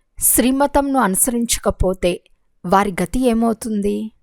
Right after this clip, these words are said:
మాయ మతం అనుసరిస్తే ఏ పదవి పొందలేరు. భలే వింటారు, కానీ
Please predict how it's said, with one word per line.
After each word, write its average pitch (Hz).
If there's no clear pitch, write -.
మాయ 190
మతం 214
అనుసరిస్తే 202
ఏ 202
పదవి 208
పొందలేరు. 185
భలే 220
వింటారు, 214
కానీ 220